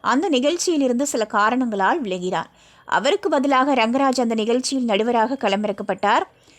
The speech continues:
நடுவராக அவர் நியாயமான முறையில் செயல்பட்டு கொண்டிருக்கிறார் என்று அந்த நிகழ்ச்சி மற்றும் அவரது ரசிகர்கள் தொடர்ந்து கூறி வருகிறார்கள் என்பது குறிப்பிடத்தக்கது. மாதம்பட்டி ரங்கராஜுக்கு ஏற்கனவே திருமணமாகிவிட்டது. அவரது மனைவி பேர் ஸ்ருதி.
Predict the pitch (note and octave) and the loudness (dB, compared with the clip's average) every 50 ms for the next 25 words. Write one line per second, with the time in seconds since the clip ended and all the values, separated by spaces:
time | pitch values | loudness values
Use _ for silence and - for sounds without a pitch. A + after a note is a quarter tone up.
0 | _ _ _ _ - A3 A#3 B3 D4 F4+ F#4+ F#4 E4+ E4 D#4 E4 D#4 C#4+ C#4 B3+ | _ _ _ _ -2 0 2 2 2 2 2 2 2 2 2 2 0 0 0 0
1 | A#3 A3 G#3 G#3 A#3+ C4+ D#4+ D#4+ D4+ D4 C#4+ C4+ C4 B3 A#3 A3 A3 A#3+ C4 C4+ | 2 2 2 4 2 2 0 0 0 0 0 0 0 0 0 -2 -2 -2 -4 -2
2 | - A#3+ G3 A#3+ B3 - C#4 - B3 - A3 G#3+ G#3+ G#3 G#3 A3+ A3 G#3 G#3 F#3+ | -2 -2 -2 -2 -4 -4 -6 -6 -6 -4 -4 -2 -2 -2 -2 0 0 0 0 0
3 | F#3+ G3 G3 - D#4+ D#4+ - - - G#3 A#3 C4 D4+ B3+ A3+ B3 B3+ C4 - - | -2 -4 -6 -6 -8 -8 -6 -2 -2 0 0 0 -2 -2 -2 -2 -2 -2 -4 -4
4 | C4+ A#3 A3 G#3+ G#3+ - C#4+ E4+ - - G#3+ G#3+ A3 G#3 G#3+ G#3 G3 G3+ - C#4 | -4 -4 -4 -6 -6 -10 -12 -8 -4 -4 -2 -2 -2 -2 -2 -4 -4 -4 -4 -4
5 | C4+ C4+ B3+ A3 - - - A3 G#3+ A3 A#3 A#3+ - A#3+ A3 A3 G#3+ G#3+ G#3 G3+ | -4 -2 -4 -4 -6 -4 -2 -2 -2 -2 -2 -4 -2 -2 -2 0 0 0 -2 -2
6 | G3 G#3 G3+ F#3+ F#3 F#3+ G3 F#3 - - - G3 G3 A3 A3+ A3+ G#3 G3+ G#3 - | -2 0 0 0 0 0 -2 -6 -8 -8 -8 -8 -6 -6 -8 -6 -6 -8 -6 -6
7 | G#3 G3+ F#3+ F3 E3+ - F#3 F#3 A#3+ D#4+ G#4 - _ _ _ _ _ _ _ _ | -8 -6 -6 -6 -6 -6 -4 -4 -4 -4 -4 -8 _ _ _ _ _ _ _ _
8 | _ _ _ _ _ _ _ _ _ - A#3 A#3+ B3+ D4+ G#4 G#4 G4+ G4+ - E4+ | _ _ _ _ _ _ _ _ _ -4 0 2 2 2 2 -2 -4 -4 -4 -2
9 | D4 C4 C4 C4+ B3+ B3+ B3+ A#3+ - A#3+ - D4 B3 G#3+ G#3+ B3+ B3 C4 B3 A#3 | -2 -2 0 0 0 0 0 -2 -4 -6 -6 -4 -2 -2 -2 -2 -2 -4 -6 -4
10 | B3 C#4+ C#4+ - A#3+ G#3+ G#3+ G#3+ G#3+ G#3 G#3 G3 F#3+ - - G3 G3+ G#3 G3+ G3 | -4 -4 -4 -4 -4 -4 -4 -6 -6 -2 0 0 0 0 -2 -8 -10 -10 -10 -12
11 | - - - G3 F#3 F3+ F#3 F#3+ F#3 G3 G3 G#3+ A#3 B3+ C4 B3+ B3 - G#3 C4 | -14 -10 -10 -8 -8 -8 -8 -6 -2 -2 0 0 0 -2 -4 -4 -6 -6 -6 -6
12 | - - - G3+ F#3+ - A3+ A#3+ F4 | -6 -8 -10 -10 -10 -8 -6 -6 -6